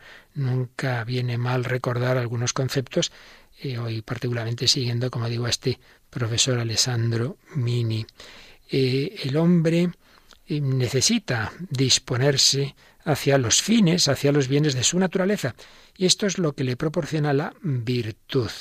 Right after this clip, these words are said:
Decía Aristóteles, el gran filósofo griego, que la virtud es la disposición de lo perfecto para lo óptimo, que viene a ser como una segunda naturaleza. Si uno, mm, va adquiriendo virtudes,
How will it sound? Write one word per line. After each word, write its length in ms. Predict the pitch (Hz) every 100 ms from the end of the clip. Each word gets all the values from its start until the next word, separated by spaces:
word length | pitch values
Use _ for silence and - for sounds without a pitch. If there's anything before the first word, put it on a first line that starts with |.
| - - _
Decía 380 | 135 - 127 120
Aristóteles, 680 | 117 135 - 147 160 175 127
el 80 | 110
gran 280 | 113 110 - _ _ _ _
filósofo 720 | - 135 120 123 - - 135
griego, 380 | 135 123 123 139
que 120 | 120
la 140 | 110 110
virtud 320 | 123 - 127
es 140 | 131
la 160 | 127 123
disposición 880 | 131 - - 143 135 135 - 151 143
de 140 | 123
lo 100 | 135 131
perfecto 680 | 139 - 139 127 - 160 - - - _ _ _
para 340 | 131 147 208 - -
lo 200 | 110 165
óptimo, 520 | - - 117 113 - - - - -
que 100 | 131
viene 160 | 139
a 60 | 156
ser 160 | 175 165
como 140 | 156
una 140 | 185
segunda 540 | - - 143 165 202 214
naturaleza. 960 | 170 143 - 131 117 156 254 - 104 - - _ -
Si 300 | - - 139
uno, 300 | 160 156 - _
mm, 320 | 147 135 120 131
va 60 |
adquiriendo 500 | 143 160 147 151 135
virtudes, 560 | 170 190 180 180 190